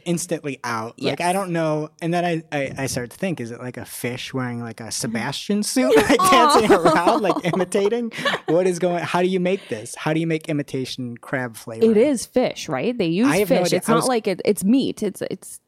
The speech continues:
Speaker 1: I
Speaker 2: real animal flesh.
Speaker 1: I was gonna look it up, and then I decided it'd be better if I didn't.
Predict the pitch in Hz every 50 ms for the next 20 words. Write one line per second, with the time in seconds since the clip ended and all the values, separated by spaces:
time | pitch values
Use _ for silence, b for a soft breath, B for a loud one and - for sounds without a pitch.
0 | _ _ _ _ _ _ _ _ _ - 170 170 185 240 262 233 190 175 - -
1 | 196 220 247 240 175 135 113 - - - - - - 135 143 - - - - -
2 | - 165 190 208 196 196 180 - 151 139 135 127 135 120 123 123 123 120 110 -
3 | - 110 101 104 95 104 101 - 101 95 98 95 - 95 87 - - 98 90 87
4 | 87 - - - -